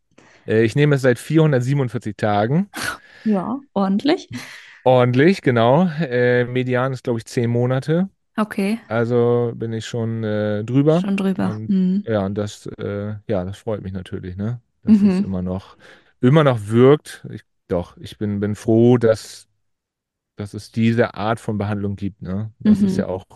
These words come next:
Speaker 1: sagen wir, der Grund für meinen Podcast, dass ich, ähm, ja, im ersten Krankenhaus diese Methodik nicht wirklich kennengelernt hab, aber, äh, auf meiner, ja, ich sag mal, nachfolgenden Reise schon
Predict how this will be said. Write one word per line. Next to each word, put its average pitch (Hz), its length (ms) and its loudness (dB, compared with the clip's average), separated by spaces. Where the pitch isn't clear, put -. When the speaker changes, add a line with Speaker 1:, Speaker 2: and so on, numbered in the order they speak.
Speaker 1:
sagen 98 220 -6
wir, 101 60 -2
der 98 100 -2
Grund 101 280 -4
für - 120 -10
meinen 98 200 -4
Podcast, 104 720 -8
dass 90 200 -4
ich, - 420 -6
ähm, 90 400 -2
ja, 90 120 -2
im 92 80 -2
ersten 107 280 -2
Krankenhaus 107 440 -4
diese 98 460 -4
Methodik 110 640 -6
nicht 107 300 -10
wirklich 110 260 -10
kennengelernt 113 480 -4
hab, 113 160 -4
aber, 95 540 -4
äh, 104 140 -12
auf 104 200 -14
meiner, 98 760 -6
ja, 92 200 -6
ich 95 100 -8
sag 101 100 -6
mal, 92 360 -6
nachfolgenden 110 800 2
Reise 104 440 2
schon 117 500 2